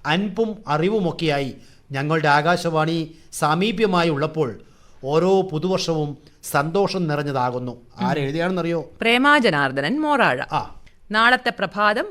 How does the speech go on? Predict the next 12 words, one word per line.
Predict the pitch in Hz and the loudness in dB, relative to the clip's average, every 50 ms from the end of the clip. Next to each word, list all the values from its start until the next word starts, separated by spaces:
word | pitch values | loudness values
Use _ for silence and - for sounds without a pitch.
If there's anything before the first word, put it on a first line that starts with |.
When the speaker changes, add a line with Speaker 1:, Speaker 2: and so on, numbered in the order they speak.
| - - - | -12 -4 -4
Speaker 2:
പൊൻപുലരി | 262 330 392 - 339 254 190 156 143 139 - - | -2 -2 -2 -4 -2 -2 0 -2 -2 -4 -6 -6
ഒരു | 175 165 175 | -6 -6 -6
പുതുവർഷത്തെ | 175 - 170 170 190 190 - - - 196 196 | -6 -6 -4 -4 -4 -4 -6 -6 -6 -6 -4
കൂടി | 190 214 196 202 | -4 -4 -4 -4
സമ്മാനിക്കുകയാണ്. | 202 208 185 196 196 208 220 208 220 220 226 233 233 233 247 330 494 - - 175 | -4 -4 -2 0 0 -2 -2 -4 -4 -2 0 2 2 4 2 0 -4 -4 -6 -6
ആകാശവാണിയിലെ | 143 139 160 156 151 - 156 170 165 170 175 180 196 285 294 | -4 -2 -4 -4 -4 -4 -2 -2 0 0 -2 -4 -2 0 0
എല്ലാ | 170 156 160 165 165 | 0 2 2 2 2
പ്രിയപ്പെട്ട | 170 - 165 151 147 - - 156 - | 0 -2 -4 -6 -6 -6 -6 -6 -6
ശ്രോതാക്കൾക്കും | 170 - - 160 156 170 175 175 185 196 190 320 285 185 - - - - - - | -6 -6 -6 -4 -4 -4 -4 -4 -8 -8 -6 -4 -4 -4 -6 -10 -18 -20 -12 -4
നമുക്കുമൊക്കെ | 160 160 170 180 175 - 247 196 160 165 - 311 349 - | -2 -2 -2 -2 -4 -4 -2 -2 -2 -4 -4 -6 -6 -4
പുതുവത്സരാശംസകൾ | 190 165 160 180 185 180 - 196 170 165 160 - 175 165 - - 170 175 180 | -4 -2 0 -2 -2 -2 -2 -2 -2 -2 -2 -4 -6 -6 -4 -4 -4 -4 -4
നേർന്നിട്ടുണ്ട്. | 165 151 147 143 147 160 156 - 165 156 160 - - 659 | -4 -6 -6 -6 -8 -8 -8 -6 -6 -4 -2 -2 -4 -4